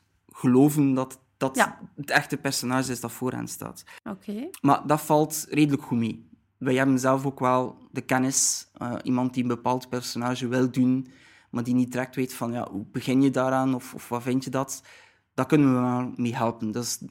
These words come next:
Speaker 1: op zich is dat het probleem niet. Tweede factor die we zeker op selecteren is mentaliteit. Aangezien
Speaker 2: Mhm.
Speaker 1: dat we heel veel met zieke kinderen in aanmerking, in, in aanraking komen,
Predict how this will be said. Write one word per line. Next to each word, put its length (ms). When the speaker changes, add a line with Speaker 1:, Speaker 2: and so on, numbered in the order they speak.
Speaker 1:
op 180
zich 160
is 140
dat 120
het 140
probleem 380
niet. 240
Tweede 260
factor 340
die 120
we 80
zeker 440
op 140
selecteren 580
is 220
mentaliteit. 840
Aangezien 300
Speaker 2:
Mhm. 80
Speaker 1:
dat 140
we 60
heel 240
veel 220
met 420
zieke 320
kinderen 580
in 320
aanmerking, 540
in, 180
in 180
aanraking 420
komen, 340